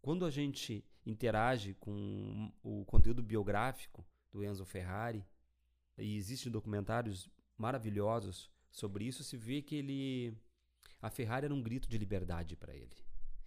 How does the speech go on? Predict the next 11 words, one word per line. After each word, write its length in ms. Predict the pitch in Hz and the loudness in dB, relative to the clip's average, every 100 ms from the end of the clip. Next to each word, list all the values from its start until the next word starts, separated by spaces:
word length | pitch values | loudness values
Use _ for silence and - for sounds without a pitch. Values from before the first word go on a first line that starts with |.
| - | -8
Mas 180 | 101 101 | -6 -4
um 220 | 104 107 | -2 -2
li-, 160 | 107 98 | -4 -4
um 120 | 113 | -6
grito 280 | 101 120 127 | -4 -6 -6
de 80 | 123 | -6
liberdade 480 | 110 101 101 139 151 | -2 -2 -2 -4 -4
que 100 | 143 | -4
inicialmente 760 | 123 123 101 104 147 - - - | -2 -2 0 0 0 -4 -8 -2
era 220 | 127 131 | 0 2
individual, 680 | 127 117 110 104 90 85 | 0 -2 -2 -2 -2 2